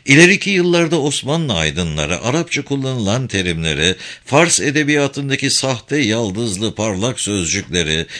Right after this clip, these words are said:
iğreti birleştirmeleri ve düzme tabirleri yazılarında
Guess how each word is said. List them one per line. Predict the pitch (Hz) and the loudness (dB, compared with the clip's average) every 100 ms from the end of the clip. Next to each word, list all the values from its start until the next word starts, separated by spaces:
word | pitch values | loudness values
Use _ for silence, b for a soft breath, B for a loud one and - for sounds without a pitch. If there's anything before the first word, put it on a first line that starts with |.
| B 131 | B 2
iğreti | 139 135 127 131 123 | 4 6 2 2 -2
birleştirmeleri | 120 101 107 104 - 98 87 90 85 80 85 80 B B | -2 -2 0 0 0 -4 -2 0 0 2 0 -2 B B
ve | 104 131 | 0 2
düzme | 110 143 113 147 143 | 2 0 2 -2 -2
tabirleri | 127 123 110 123 120 107 | -2 -2 -2 -2 -2 -2
yazılarında | 95 107 95 110 101 95 90 82 85 | 0 0 -2 0 0 0 -2 0 0